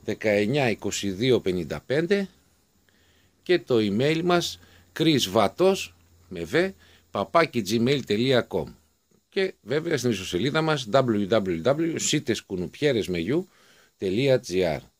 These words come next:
Καλέστε μας να σας κάνουμε μια προσφορά για τη δική σας, ε, σίτα. <clears throat> Σίτα μονόφυλλη με οριζόντιο τάφ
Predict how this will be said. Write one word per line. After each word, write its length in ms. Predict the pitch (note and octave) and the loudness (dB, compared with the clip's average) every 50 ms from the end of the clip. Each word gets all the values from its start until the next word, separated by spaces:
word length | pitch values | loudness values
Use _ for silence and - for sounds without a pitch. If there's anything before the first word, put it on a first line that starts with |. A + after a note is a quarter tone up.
| _ _ _ _ _ _ _ _ _ _ _ _ _ _ _ _ _ _ _ | _ _ _ _ _ _ _ _ _ _ _ _ _ _ _ _ _ _ _
Καλέστε 440 | _ F#2+ F#2+ G#2 C#3 F3 F3+ - G3+ | _ -2 0 4 4 2 2 2 0
μας 420 | G3 G3+ F#3+ - - - - _ _ _ _ _ _ _ _ _ _ _ _ _ _ _ _ _ _ | 0 2 0 -2 -6 -10 -14 _ _ _ _ _ _ _ _ _ _ _ _ _ _ _ _ _ _
να 140 | _ A#2 A#2 | _ -10 -8
σας 180 | A2 A2+ G#2+ - | -6 -4 -6 -2
κάνουμε 260 | - C3+ C3+ C3 B2+ | -2 -2 0 0 0
μια 120 | B2 B2 | 0 2
προσφορά 640 | A2 A2+ G2+ - - G2 A2 C3+ D#3 D#3+ - - _ _ | 0 0 -2 -2 -2 0 2 2 2 2 0 -4 _ _
για 260 | - G2 G2 G#2+ F#2+ | -12 -6 -6 -6 -6
τη 180 | - _ - G2+ | -6 _ -6 -4
δική 480 | G2 F#2+ F#2+ - - F2 - _ C3+ C#3+ | -4 -4 -6 -8 -10 -14 -12 _ -8 -6
σας, 440 | - C3+ C3 A#2+ - - - - _ _ _ _ _ _ _ _ _ _ _ _ _ _ _ _ - _ _ _ _ _ _ _ _ _ | -2 -2 -2 -2 -2 -6 -8 -12 _ _ _ _ _ _ _ _ _ _ _ _ _ _ _ _ -20 _ _ _ _ _ _ _ _ _
ε, 280 | - F#2+ F#2+ F2 D#2 | -12 -10 -8 -8 -6
σίτα. 480 | D2+ - - A2+ - - - - - - _ _ _ _ | -4 -2 -2 -4 -4 -6 -12 -16 -16 -18 _ _ _ _
<clears throat> 1300 | - C3 - C#3 C3+ A2+ F#2+ F2 F#2+ - _ _ _ _ - - - - C#2 B1+ A1 - D2+ C#2 C2 B1 _ - _ _ _ _ _ _ _ _ _ _ _ _ _ _ _ _ _ _ _ _ _ _ _ _ _ _ _ _ _ _ _ _ _ _ _ - _ _ _ _ _ _ _ _ _ _ | -12 -6 -2 -2 -2 -2 -4 -8 -12 -16 _ _ _ _ -10 -10 -4 -2 -2 -2 -2 -4 -10 -16 -20 -20 _ -20 _ _ _ _ _ _ _ _ _ _ _ _ _ _ _ _ _ _ _ _ _ _ _ _ _ _ _ _ _ _ _ _ _ _ _ -20 _ _ _ _ _ _ _ _ _ _
Σίτα 400 | _ - - D#3+ D3+ - - G#2 | _ -6 -4 -4 -2 0 0 0
μονόφυλλη 640 | F#2+ G2+ G#2 G#2+ A#2+ C#3+ E3+ E3+ - G3+ G3 F#3+ F#3+ | 2 2 0 2 2 2 2 2 0 0 2 2 2
με 100 | F3 C#3 | 2 4
οριζόντιο 680 | B2 A#2 G#2 G#2 F#2+ C3 B2+ B2 A2 F#2 F#2 F2+ F2 D#2+ | 4 4 4 4 4 4 4 4 2 0 -2 -2 -2 -2
τάφ 280 | - - E3 G3 F#3+ | -2 -2 -4 -4 -4